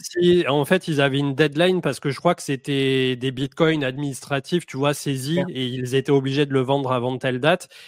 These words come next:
Speaker 1: Et il y a eu la Bulgarie également en deux mille dix-sept qui a
Speaker 2: Hmm.
Speaker 1: vendu deux cents et quelques mille. Euh, je, ça aussi,
Speaker 2: Vache.
Speaker 1: c'était passé sur Twitter il y a quelques jours. Euh, peut-être quarante-huit heures, tout va si vite en ce moment.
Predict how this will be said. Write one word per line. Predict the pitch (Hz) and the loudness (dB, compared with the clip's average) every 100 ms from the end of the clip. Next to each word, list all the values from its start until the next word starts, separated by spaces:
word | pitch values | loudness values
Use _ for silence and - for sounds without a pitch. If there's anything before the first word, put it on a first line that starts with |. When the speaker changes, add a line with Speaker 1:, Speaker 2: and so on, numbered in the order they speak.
| - | -6
Speaker 1:
Et | 127 | -2
il | |
y | 131 | 2
a | 135 | 4
eu | 139 147 | 4 2
la | 135 | 2
Bulgarie | 123 156 147 147 147 170 | 0 0 0 2 2 2
également | 156 131 131 143 156 | 0 2 0 2 2
en | |
deux | 135 127 | 0 -2
mille | 127 127 | -2 -4
dix-sept | 123 131 156 | -8 -4 -4
qui | - | 0
a | 127 | 0
Speaker 2:
Hmm. | |
Speaker 1:
vendu | 123 127 120 139 | 0 0 -4 -4
deux | 127 135 | 2 0
cents | - 135 | 2 -2
et | 131 | -2
quelques | 131 127 135 | -2 0 0
mille. | 131 151 147 | 0 2 2
Euh, | 117 113 110 | 0 -2 -4
je, | 101 113 104 107 | -6 -6 -6 -8
ça | 104 123 | -6 -4
aussi, | 117 - | -4 -6
Speaker 2:
Vache. | 120 | -6
Speaker 1:
c'était | 120 117 | -4 -4
passé | 120 - 120 | -6 -6 -8
sur | - 113 | -6 -8
Twitter | - 110 135 123 | -8 -4 -2 -2
il | |
y | |
a | 110 | -4
quelques | 123 110 123 | -4 -6 -4
jours. | 120 151 160 - - - _ 107 | 2 4 4 -2 -20 -20 _ -8
Euh, | 107 | -8
peut-être | - 110 123 - | -8 -6 -6 -4
quarante-huit | 117 113 117 123 120 | -4 -4 -6 -8 -2
heures, | 143 - | -2 -2
tout | 127 | -6
va | 117 | -4
si | 120 - | -4 -4
vite | 127 156 | -4 -2
en | 120 | -2
ce | 110 | -4
moment. | 123 135 165 | 0 4 2